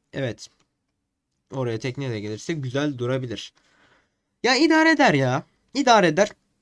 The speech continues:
Çok kötü değil, çok iyi de değil ama bence idare eder. Zaten çok büyük bir ada değil. Ama haritada da kötü durmuyor yani.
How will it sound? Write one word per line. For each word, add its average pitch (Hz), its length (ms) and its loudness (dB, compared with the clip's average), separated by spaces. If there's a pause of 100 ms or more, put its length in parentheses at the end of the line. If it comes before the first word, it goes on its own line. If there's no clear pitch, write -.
(100)
Çok - 280 -4
kötü 208 220 -4
değil, 185 200 -2
çok 190 220 -4
iyi 202 200 2
de 151 100 -4
değil 160 180 -2
ama 214 200 0
bence 202 300 0
idare 185 320 0
eder. 160 260 -2 (220)
Zaten 160 200 -4
çok 175 220 -4
büyük 170 180 -6
bir 170 40 2
ada 160 220 0
değil. 156 200 -4 (360)
Ama 170 360 -4 (680)
haritada 156 480 -2
da 165 80 -2
kötü 160 280 -2
durmuyor 151 400 0
yani. 120 360 -8